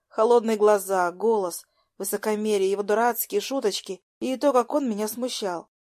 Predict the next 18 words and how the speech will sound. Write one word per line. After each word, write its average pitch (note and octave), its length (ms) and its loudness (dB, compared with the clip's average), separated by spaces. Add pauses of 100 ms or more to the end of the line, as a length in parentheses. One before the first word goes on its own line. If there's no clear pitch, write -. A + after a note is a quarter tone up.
(160)
Я A#3 260 0
скользила A3+ 420 -4
взглядом A3 520 -4
по G#3+ 100 -2
его G#3 200 0
лицу, G#3+ 460 -8 (120)
ища A3+ 260 2
что-то, A#3+ 260 -4
что B3 340 -2
меня A#3 380 -2
бы G#3+ 160 0
в G#3 40 -6
нем A#3 280 -4
привлекало. G#3+ 720 -6 (240)
Наши A#3 300 -2
глаза A#3 260 2
снова A3+ 380 0
встретились, G#3 640 -6